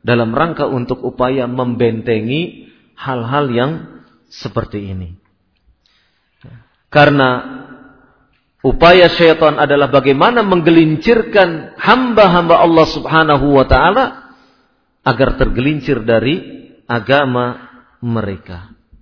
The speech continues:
Ini faktor yang datangnya dari syaitan. Pengaruh lingkungan lainnya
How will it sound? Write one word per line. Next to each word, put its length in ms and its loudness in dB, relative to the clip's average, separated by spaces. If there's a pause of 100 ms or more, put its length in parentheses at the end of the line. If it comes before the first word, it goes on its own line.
(1800)
Ini 240 0
faktor 720 0 (960)
yang 640 -2 (1040)
datangnya 560 0
dari 320 -2 (1040)
syaitan. 720 -6 (1120)
Pengaruh 720 2
lingkungan 560 2
lainnya 560 0